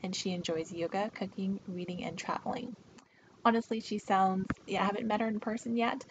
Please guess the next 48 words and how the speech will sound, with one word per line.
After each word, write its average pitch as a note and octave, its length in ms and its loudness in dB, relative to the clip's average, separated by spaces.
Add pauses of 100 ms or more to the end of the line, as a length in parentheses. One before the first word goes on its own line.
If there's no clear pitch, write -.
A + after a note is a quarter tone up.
(280)
but - 120 0
she G3 140 -2
sounds F#3 400 -2 (340)
like, F3+ 540 -2
just A3 240 0
like C4+ 220 -2
me, G3 260 2
<laughs> - 140 -14
so B3+ 440 12 (440)
I'm G#3+ 120 6
looking A3 280 4
forward A3 260 4
to G#3 140 0
one F3 180 2
day E3+ 200 0
meeting F3 280 -2
her F#3+ 160 -2
in E3 160 -2
person. F3+ 580 -2 (580)
You G#3 100 4
can G#3+ 180 4
follow G3 320 8
her G#3+ 240 2
on F#3 200 2
social E3+ 340 -2
media, F3+ 600 2
on E3+ 140 0
Instagram F3+ 680 -2
and F#3 160 -2
Facebook F3+ 480 -4 (100)
at E3+ 200 2 (340)
Richa F#3 340 -2
Mithal G3 400 2
M F#3 220 0
D, F#3 340 -4
which G3 240 -4
is E3 280 0
R E3 180 0
I E3 100 -2
C E3 300 -10
H D#3+ 300 -8 (160)
A A3+ 320 -2 (100)
M F#3+ 180 -2
I F3 300 -2
T - 160 -4
T G3 260 -4
A F#3+ 200 -2
L E3 200 0